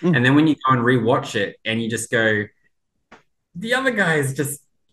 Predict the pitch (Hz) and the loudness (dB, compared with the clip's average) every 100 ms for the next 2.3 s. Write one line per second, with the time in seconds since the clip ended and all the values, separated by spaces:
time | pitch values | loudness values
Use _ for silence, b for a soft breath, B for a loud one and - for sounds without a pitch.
0 | _ _ _ - 180 240 220 147 202 302 | _ _ _ -2 0 2 -2 0 2 4
1 | 339 294 220 202 254 403 339 285 233 214 | 4 0 -4 -2 2 4 4 4 2 0
2 | 339 339 311 | 2 4 2